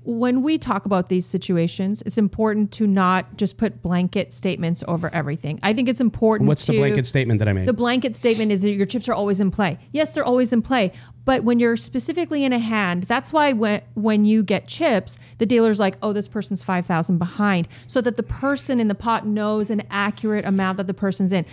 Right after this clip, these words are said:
Speaker 1: So when you're mid hand, your chips that are in front of you, if you're calling or if,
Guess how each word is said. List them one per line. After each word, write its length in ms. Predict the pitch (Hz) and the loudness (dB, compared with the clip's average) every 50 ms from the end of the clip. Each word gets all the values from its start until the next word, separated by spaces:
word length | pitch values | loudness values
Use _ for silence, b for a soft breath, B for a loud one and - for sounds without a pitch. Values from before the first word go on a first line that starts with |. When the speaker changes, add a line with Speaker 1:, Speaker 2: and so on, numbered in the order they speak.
| B B B | B B B
Speaker 1:
So 200 | B - 302 269 | B -2 0 2
when 340 | 247 220 254 277 339 381 427 | 2 2 2 2 2 2 0
you're 160 | 359 339 330 | 2 2 2
mid 220 | 262 262 285 285 277 | 2 2 2 2 0
hand, 680 | 254 233 240 247 247 247 226 202 165 165 175 180 - - B B B B B B | 0 -2 0 0 2 2 2 0 0 -2 -2 -4 -6 -10 B B B B B B
your 280 | 208 247 277 302 330 | 0 0 0 0 -2
chips 420 | 302 - - - 330 311 - - - | -4 -6 -6 -6 -4 -4 -6 -6 -6
that 260 | - 226 202 196 196 - | -4 -2 -2 -2 -2 -2
are 180 | - 208 214 208 | 0 0 2 2
in 80 | 214 | 2
front 280 | 214 - - 254 254 254 | 0 0 0 0 0 2
of 120 | 247 214 | 2 2
you, 320 | 196 185 180 175 175 170 170 - | 2 2 2 2 0 0 -2 -2
if 240 | - 214 233 - - | 0 0 0 0 0
you're 100 | 240 226 | 0 0
calling 800 | 226 - - - - - 277 269 269 254 233 202 196 196 196 196 | -2 -4 -12 -12 -4 0 2 2 2 4 2 2 2 2 2 0
or 200 | - 185 185 196 | 2 2 2 2
if, 100 | 196 | 0